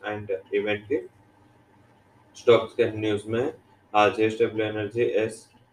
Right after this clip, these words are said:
मैन्युफैक्चरिंग कंस्ट्रक्शन, टाटा मोटर्स, एचओसीएल, एम एंड एम फाइनेंस, एचडीएफसी बैंक, रेमंड एंड रॉयल,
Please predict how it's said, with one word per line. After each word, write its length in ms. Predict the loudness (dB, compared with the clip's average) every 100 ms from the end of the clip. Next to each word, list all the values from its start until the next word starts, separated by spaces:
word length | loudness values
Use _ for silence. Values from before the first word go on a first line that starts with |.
| -10
मैन्युफैक्चरिंग 520 | -8 -6 -6 -6 -10 -8
कंस्ट्रक्शन, 540 | -10 -10 -12 -10 -10 -2
टाटा 220 | -2 0
मोटर्स, 520 | -2 -2 0 -2 -4 _ _ _ -2
एचओसीएल, 680 | 0 0 -2 -2 0 0 -2 -12 -16 -6
एम 120 | -4
एंड 120 | -2
एम 140 | -4 -6
फाइनेंस, 720 | -10 -8 -4 -4 -6 -12 -8
एचडीएफसी 500 | -8 -4 -4 -4 -8
बैंक, 320 | -8 -6 -6 -8 _ _ _ _ -4
रेमंड 320 | -2 -2 -4 -8 _
एंड 200 | -8 -6
रॉयल, 320 | -4 -2 -2